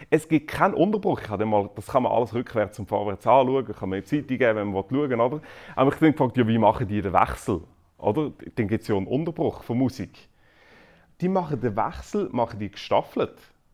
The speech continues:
Dann hört halt der Schlagzeuger schon auf und der Bassist geht, dann kommen schon wieder die Neuen, dann kommt der Gitarrist dazu, ein Neuer, oder, der ausgewechselt wird. Die Pianistin, die spielt einfach noch weiter und worshipt und singt.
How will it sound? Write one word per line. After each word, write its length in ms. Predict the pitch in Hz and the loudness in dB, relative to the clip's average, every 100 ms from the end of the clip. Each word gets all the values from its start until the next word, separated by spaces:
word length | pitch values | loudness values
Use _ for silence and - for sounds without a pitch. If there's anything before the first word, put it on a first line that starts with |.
| _ _ _ _ - | _ _ _ _ 0
Dann 160 | 180 151 - | 0 2 4
hört 360 | 165 175 - | 4 4 2
halt 460 | 139 135 123 - 120 | 2 2 2 -6 -2
der 80 | 123 | -2
Schlagzeuger 580 | - 113 147 - 185 170 | 2 2 2 -4 -6 -4
schon 220 | 175 185 | -2 -2
auf 140 | 214 | -2
und 100 | 127 | -6
der 60 | - | -2
Bassist 560 | 110 - 135 185 - | -2 0 -2 -4 -2
geht, 0 | |
dann 380 | 156 202 254 - - | 0 0 0 -10 -4
kommen 240 | 127 147 | -2 0
schon 180 | 135 117 | -2 -2
wieder 220 | 117 113 | -2 -4
die 140 | 98 | -4
Neuen, 340 | 101 101 175 226 | 0 2 2 -4
dann 80 | - | -6
kommt 180 | 226 | -8
der 80 | - | -8
Gitarrist 520 | 101 110 98 151 - | -10 -6 -4 -4 -6
dazu, 240 | 160 - 185 | -16 -6 -4
ein 160 | 196 | -2
Neuer, 340 | 143 165 185 175 | -2 -2 -2 -2
oder, 180 | 139 151 | -2 -2
der 140 | 139 | -4
ausgewechselt 640 | 156 - 139 156 - 147 | -6 0 0 0 -4 -6
wird. 220 | 147 180 - | -2 -2 -4
Die 480 | - - - - | -14 -20 -18 2
Pianistin, 580 | 156 170 190 - 208 208 | 4 6 4 0 -2 -2
die 80 | 190 | -2
spielt 320 | - 147 151 | 2 4 6
einfach 220 | 139 117 | 6 4
noch 120 | 110 110 | 0 -4
weiter 280 | 185 - | -2 -2
und 160 | 196 117 | 0 2
worshipt 420 | 120 185 240 226 | 2 2 -4 -4
und 160 | 139 - | -6 -2
singt. 400 | 151 240 302 | 0 0 -4